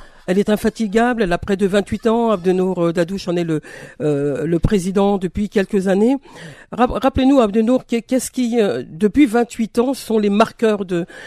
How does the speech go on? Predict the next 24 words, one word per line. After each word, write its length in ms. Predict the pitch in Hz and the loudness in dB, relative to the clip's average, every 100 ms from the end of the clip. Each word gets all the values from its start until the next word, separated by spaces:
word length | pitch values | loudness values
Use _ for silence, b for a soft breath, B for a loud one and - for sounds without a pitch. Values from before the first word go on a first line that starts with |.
| B - | B -6
de 60 | |
tout 160 | 190 214 | -2 -2
votre 160 | 208 | 0
engagement ? 480 | 202 190 185 208 220 - | 0 0 0 2 0 0
On 120 | 196 | -4
sait, 240 | - 240 233 - | -2 -2 -2 -4
on 100 | 170 | -6
sait 180 | 185 247 | -4 -2
aujourd'hui 480 | 214 175 180 180 220 | -2 -2 -4 -2 -2
la 100 | 160 | -2
difficulté, 720 | 180 - 180 175 - 202 190 151 B B B B 165 | -4 -14 -14 -14 -8 -6 -6 -8 B B B B -4
euh, 340 | 165 147 151 | -2 -2 -4
que 140 | - | -4
traversent, 480 | 196 190 185 202 - | -6 -2 -2 -4 -4
euh, 200 | 180 180 | -2 -2
des 200 | 165 170 | -2 -2
hommes, 160 | 208 220 | -2 0
des 120 | 190 | -4
femmes, 280 | - 226 220 | -2 -4 -2
des 100 | 185 | -4
familles 440 | - 180 220 208 | -2 -2 -2 -2
dans 120 | 180 | -2
notre 280 | 180 185 - | -2 -2 -6
pays, 320 | 165 175 202 | -4 -4 -4